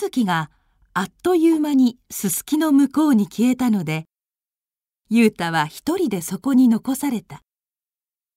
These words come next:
「どうしよう。」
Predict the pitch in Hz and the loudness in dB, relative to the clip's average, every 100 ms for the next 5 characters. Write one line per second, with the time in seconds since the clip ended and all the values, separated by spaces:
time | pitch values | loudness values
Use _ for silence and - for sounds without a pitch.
0 | _ _ _ _ _ _ _ _ _ _ | _ _ _ _ _ _ _ _ _ _
1 | _ _ _ _ _ - 208 214 254 - | _ _ _ _ _ -12 -10 -8 -6 -4
2 | 381 339 233 | -2 -2 -4